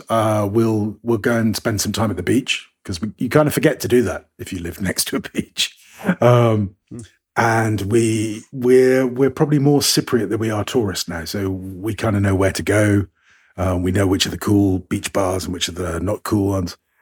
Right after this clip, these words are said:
Speaker 1: Um, so we'll do a little bit of that. And, you know, I, obviously I'm a picture in my compression stockings <laughs> and my shorts. People going,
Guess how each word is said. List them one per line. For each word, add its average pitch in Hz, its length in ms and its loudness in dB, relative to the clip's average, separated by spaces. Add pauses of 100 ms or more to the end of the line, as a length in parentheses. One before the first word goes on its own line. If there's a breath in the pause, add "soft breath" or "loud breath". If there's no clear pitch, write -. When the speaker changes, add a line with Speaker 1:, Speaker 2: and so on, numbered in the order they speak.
(280)
Speaker 1:
Um, 107 300 0
so 151 140 2
we'll 151 100 0
do 147 160 4
a 127 40 6
little 117 180 2
bit - 100 0
of 92 80 -2
that. 113 300 -2
And, 98 400 -4
you 110 80 -4
know, 87 160 -4
I, 98 100 -2 (380)
obviously 104 400 2
I'm 101 220 0
a 90 60 -2
picture - 720 -2
in 101 120 -6
my 95 160 -2
compression 95 480 -2
stockings - 840 -4 (460)
<laughs> - 400 -20
and 233 480 6
my 120 120 0
shorts. 127 500 0
People 87 200 -10
going, 85 300 -8